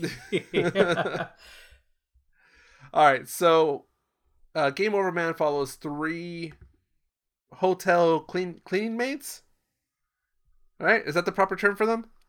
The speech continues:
Speaker 2: Maids?
Speaker 1: Uh, not a term for the guys, but okay.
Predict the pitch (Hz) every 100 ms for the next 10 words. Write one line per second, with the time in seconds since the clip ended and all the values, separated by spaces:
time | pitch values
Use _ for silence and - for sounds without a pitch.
0 | _ _ _ _ _ _ _ _ _ _
1 | - 147 185 190 - _ _ _ _ -
2 | - 226 208 214 208 208 202 175 139 123
3 | 165 254 214 - 131 139 139 151 156